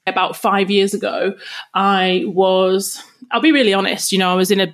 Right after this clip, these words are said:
place in my life where I didn't feel great. I'd had a really, really challenging year before.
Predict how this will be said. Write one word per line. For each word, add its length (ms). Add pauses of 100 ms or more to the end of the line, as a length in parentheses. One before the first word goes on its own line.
place 300
in 80
my 60
life 240
where 240 (340)
I 80
didn't 220
feel 180
great. 340
I'd 160
had 220
a 60
really, 520
really 220
challenging 760
year 240
before. 580